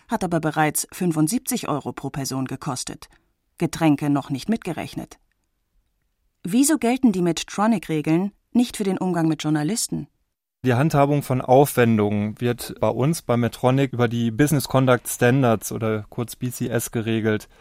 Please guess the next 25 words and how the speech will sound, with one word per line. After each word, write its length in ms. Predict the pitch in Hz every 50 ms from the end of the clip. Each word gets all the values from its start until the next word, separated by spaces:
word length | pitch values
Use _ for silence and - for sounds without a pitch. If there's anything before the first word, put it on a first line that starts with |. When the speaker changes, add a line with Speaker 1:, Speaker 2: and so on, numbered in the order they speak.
| - - - - _ _ _ _ _ _ _
Speaker 2:
Gegenstand 580 | - 131 123 131 143 175 170 - - 151 151 147
sind 160 | 131 127 -
die 60 | 120
Aufwendungen, 600 | - - 127 147 143 - 147 135 139 139 135 127
die 200 | 117 123 123 113
zum 120 | - 120
Beispiel 240 | 120 123 120 - 135
rund 200 | 113 131 147 139
um 100 | 131 135
die 80 | 127 123
Bewirtung 400 | 120 117 113 123 131 127 135 127
von 180 | - 123 120
Ärzten 380 | - 113 120 131 123 - - 131
und 100 | 123 110
sonstigen 380 | 127 123 135 139 - - 131 123
Mitarbeitern 560 | 123 120 - 120 110 113 110 110 - 123 110
medizinischer 640 | 110 107 117 107 - - 120 113 104 - 113 110 -
Einrichtungen 720 | 117 117 113 - 117 110 - - 117 110 107 104 101 - _ _ _ - _ _ -
entstehen, 680 | - 113 110 - - - 113 107 107 107 104 104 -
also 180 | - 120 107 107
sprich 300 | 104 - - 131 120 -
unserer 320 | - 123 120 113 110 117 -
originären 580 | 117 117 120 110 117 117 117 117 117 107 113
Kunden. 500 | 110 - 143 151 156 - 117 107 101 95 - _ _ _ _ _
Und 400 | - 117 107 107 104 - -